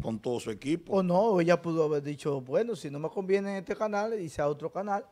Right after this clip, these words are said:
Speaker 2: con su producción diaria.
Speaker 1: Cuando un medio decide salir de un productor, de un espacio,
Speaker 2: Es porque no está pagando bien.
Speaker 1: o porque no está pagando,
Speaker 2: Sí.
Speaker 1: o porque no está facturando para pagar, es fundamentalmente por eso.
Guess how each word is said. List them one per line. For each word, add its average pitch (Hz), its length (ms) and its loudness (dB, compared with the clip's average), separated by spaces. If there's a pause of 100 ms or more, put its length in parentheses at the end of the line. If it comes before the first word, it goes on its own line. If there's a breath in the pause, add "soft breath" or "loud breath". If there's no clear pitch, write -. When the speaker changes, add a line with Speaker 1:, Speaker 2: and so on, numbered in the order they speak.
(240)
Speaker 2:
con 160 120 -6
su 143 120 -8
producción 147 400 -6
diaria. 147 380 4
Speaker 1:
Cuando 208 400 10
un 247 240 4
medio 151 680 6 (340)
decide 147 480 4
salir 156 400 4
de 143 80 4
un 143 100 0
productor, 131 520 0
de 123 60 2
un 131 100 0
espacio, 117 520 0
Speaker 2:
Es 208 100 4
porque 247 180 6
no 240 80 6
está 220 180 4
pagando 175 420 2
bien. 143 380 -8
Speaker 1:
o 143 160 4
porque 156 260 4
no 190 80 6
está 247 220 10
pagando, 208 640 10 (180)
Speaker 2:
Sí. 135 720 -4
Speaker 1:
o - 100 -4
porque 170 240 4
no 190 80 6
está 208 160 8
facturando 208 580 12
para 190 200 10
pagar, 196 600 12 (1900)
es 196 100 -8
fundamentalmente 254 800 4
por 254 200 6
eso. 190 360 6